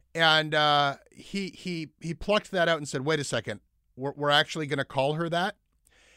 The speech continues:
And, uh, and others, uh, in the media said, like, "We're, we're under no obligation to call her that." This is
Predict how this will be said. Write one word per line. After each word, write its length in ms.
And, 360
uh, 460
and 140
others, 480
uh, 380
in 100
the 60
media 240
said, 180
like, 180
"We're, 160
we're 180
under 240
no 460
obligation 640
to 60
call 380
her 120
that." 240
This 320
is 420